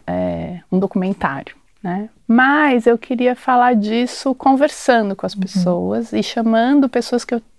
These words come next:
Speaker 1: tenho vontade de conversar
Speaker 2: Uhum.
Speaker 1: e trazendo, é, experiências de cada artista pesquisador também, sobre o Eros, sobre essa, esse movimento, né, do Eros na nossa vida. E aí,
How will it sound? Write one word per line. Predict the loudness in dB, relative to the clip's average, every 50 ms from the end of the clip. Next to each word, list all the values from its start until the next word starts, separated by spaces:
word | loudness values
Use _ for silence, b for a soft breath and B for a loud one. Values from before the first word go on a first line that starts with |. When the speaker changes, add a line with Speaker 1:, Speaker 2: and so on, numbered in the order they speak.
| _ _ _ _ _ _ _
Speaker 1:
tenho | 0 0 2 4 4 2 2
vontade | 2 2 0 2 2 2 2 0
de | -2 -6
conversar | -6 -6 -6 -6 -6 -6 -8 -4 0 0 2 2 2 2 0
Speaker 2:
Uhum. | -4 B B B B B B B B B B B B B _ _ 0
Speaker 1:
e | 2 4 4 4 4 4 2 0 -2 _ _ _ _ _ _ _ _ _ _ _ -20 -12 -4
trazendo, | 2 4 4 4 6 4 4 4 4 6 6 6 4 4 4 4 4 4 2 0 -2 _ _ _ _ _ _
é, | -2 0 0 2 2 2 0 0 0 0 -2
experiências | -4 -6 0 2 2 4 4 4 2 2 2 2 2 4
de | 2 0
cada | 2 2 2 4 4 4 4
artista | 2 2 0 -2 -2 -2 0 -2 -2
pesquisador | -2 -4 -4 -4 -4 -2 0 0 0 0 -2 -4
também, | -4 -4 -6 -6 -6 -4 -6 -8 -12 -14 -10
sobre | -2 0 2 2 2 2 2
o | 2 0
Eros, | 0 -2 -6 -8 -10 -12 -16
sobre | -14 -6 -4 -2 -2 0 0 -2
essa, | -2 -4 -4 -6 -6 -6 -6 -8 -10 -12 _ _ _ _ -8
esse | -8 -4 -2 0
movimento, | 2 2 2 2 4 4 4 4 4 2 0 -2 -4 -8 -12 -20 -20 -20 _ -8
né, | -4 0 0 0 0
do | 0 0 0
Eros | 0 0 0 -2 -4
na | -4 -4 -4
nossa | -4 -4 -6 -6 -8 -8
vida. | -8 -8 -8 -10 -12 -16 -20 _ _ B B B B B B B B B B B B B B B B B B B B B
E | 4 6 6
aí, | 8 8 6 6 6 6 8 8 6 6 6 6 4 2 0